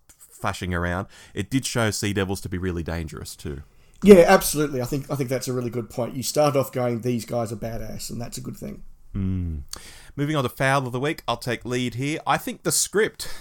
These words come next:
Speaker 1: and specifically the script appearing to miss scenes, which we've been talking about,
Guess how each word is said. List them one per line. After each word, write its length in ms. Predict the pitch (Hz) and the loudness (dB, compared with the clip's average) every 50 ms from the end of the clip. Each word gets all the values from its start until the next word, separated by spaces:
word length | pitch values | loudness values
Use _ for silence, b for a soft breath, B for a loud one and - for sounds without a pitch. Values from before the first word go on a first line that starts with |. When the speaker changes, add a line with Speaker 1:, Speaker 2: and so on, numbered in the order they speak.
| B B | B B
Speaker 1:
and 160 | - 123 - | -4 -4 -4
specifically 600 | - - 127 - - - - 190 - - 143 127 | -4 -4 -4 -2 -2 -2 -4 -4 -2 -2 -2 0
the 120 | 113 113 | 0 -2
script 480 | 107 - - - 143 143 - - - - b b b b b b | -2 -2 -2 0 -2 -2 -2 -4 -12 -20 b b b b b b
appearing 420 | - - - 139 135 135 127 120 | -10 -6 -2 0 0 0 0 0
to 80 | 110 110 | -2 -2
miss 220 | 107 123 123 - | -2 -2 -2 0
scenes, 560 | - - - 127 127 131 123 110 98 92 85 95 | 0 0 0 0 0 2 2 2 2 0 0 -2
which 180 | 95 - - | -6 -4 -2
we've 100 | 101 92 | -4 0
been 160 | - 98 95 | 0 0 0
talking 420 | 92 - 101 95 95 - - 98 92 | 0 2 2 0 0 0 -2 -2 -2
about, 380 | 87 90 90 87 87 85 - | 0 0 0 0 0 -2 -4